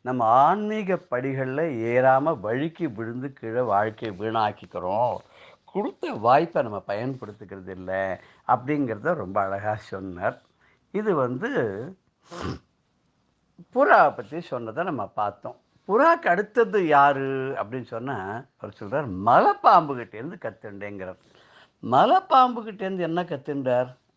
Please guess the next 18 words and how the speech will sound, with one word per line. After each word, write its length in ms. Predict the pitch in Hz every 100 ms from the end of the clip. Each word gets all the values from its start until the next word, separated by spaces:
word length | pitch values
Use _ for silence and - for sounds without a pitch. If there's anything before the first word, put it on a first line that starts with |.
| _ -
அப்படின்னு 280 | 113 143
சொன்னா, 500 | 131 120 139 113 123 - - -
ரொம்ப 460 | 240 285 262 196
ஆச்சரியமா 420 | 233 302 403 311 185
இருக்கும். 300 | 139 107 - _ _ _ _ _ _ _ _ _ _ _ _ _ _
இந்த 220 | 196 190
மலைப்பாம்பு 680 | 170 208 330 - 240 226 220
தொடர்ந்து 600 | 170 160 214 254 415 415
பல 280 | - 156 160
நாட்களுக்கு 600 | 170 196 190 - 196 156
சாப்பாடு 440 | 147 180 214 185
கிடைக்கலன்னு 600 | 165 143 143 143 135 123
கூட 400 | 120 147 120 110
அது 240 | 127 127 175
தேடின்னு 280 | 175 156 127
போகாதான், 480 | 120 110 104 98 -
முயற்சியே 540 | 120 151 165 131 123
பண்ணாதான். 560 | 131 107 107 110 95